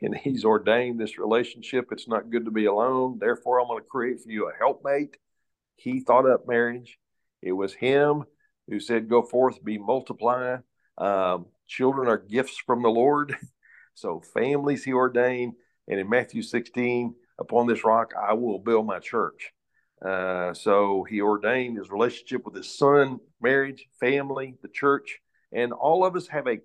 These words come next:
calling on our life, Ephesians four says. That plays itself out in our vocation. So appreciate your heart for all those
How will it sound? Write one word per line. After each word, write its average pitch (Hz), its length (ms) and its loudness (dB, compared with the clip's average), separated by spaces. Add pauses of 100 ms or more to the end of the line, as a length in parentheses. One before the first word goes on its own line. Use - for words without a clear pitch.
calling 160 720 -2
on 139 240 -6
our 135 200 -6
life, 131 520 -6
Ephesians 90 480 -12
four 98 240 -2
says. 104 360 2 (580)
That 113 300 2 (640)
plays 107 240 0
itself 101 360 0
out 98 160 4
in 107 80 -8
our 101 80 0
vocation. 92 560 -2
So - 120 -8
appreciate 147 420 2
your 147 140 2
heart 143 280 0
for 113 180 -4
all 139 140 0
those 135 300 -6